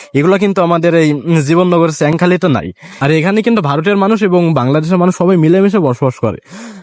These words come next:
আর আমি কিন্তু গাইস এখন ভারতের আমবাগানের মধ্যে হাঁটছি গাইস।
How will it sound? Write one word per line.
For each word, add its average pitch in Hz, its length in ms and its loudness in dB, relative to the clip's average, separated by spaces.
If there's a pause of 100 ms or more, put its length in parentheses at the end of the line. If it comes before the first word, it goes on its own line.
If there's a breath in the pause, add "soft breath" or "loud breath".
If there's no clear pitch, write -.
(280 loud breath)
আর 127 180 0
আমি 160 200 0
কিন্তু 185 220 0
গাইস 175 220 0
এখন 160 360 0
ভারতের 147 360 -2
আমবাগানের 151 460 0
মধ্যে 143 220 -2
হাঁটছি 117 280 -6
গাইস। 104 280 -4